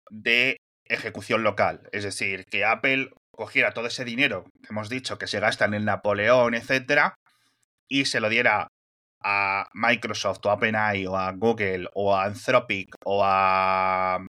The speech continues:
Mistral, los creadores de Mistral o los creadores de Midjourney o quien sea, me da igual, mientras esté todo bien licenciado, y que coja ese Gemini Nano, por ejemplo, que es suficientemente pequeño como para ejecutarse en local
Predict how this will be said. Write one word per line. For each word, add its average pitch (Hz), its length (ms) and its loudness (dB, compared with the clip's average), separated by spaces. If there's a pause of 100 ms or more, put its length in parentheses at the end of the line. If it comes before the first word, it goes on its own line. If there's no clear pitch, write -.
Mistral, 110 540 0
los 101 140 -8
creadores 113 280 -6
de 117 80 -10
Mistral 110 420 -2
o 98 60 -2
los 98 160 -8
creadores 110 280 -6
de 113 80 -6
Midjourney 110 460 -4
o 98 40 -8
quien 104 160 -6
sea, 131 160 -2
me 110 100 -4
da 110 60 -4
igual, 127 380 2 (100)
mientras 107 300 -10
esté - 220 -6
todo 127 160 0
bien 117 180 0
licenciado, 110 800 0 (420)
y 170 140 0
que 175 120 0
coja 156 300 2
ese 120 300 -4 (160)
Gemini 143 420 0
Nano, 156 360 2 (200)
por 110 120 0
ejemplo, 151 460 -2
que 123 80 2
es 135 80 0
suficientemente 131 760 -2
pequeño 131 560 0
como 107 180 -4
para 101 140 -2
ejecutarse 110 640 -4
en 113 80 -6
local 113 420 0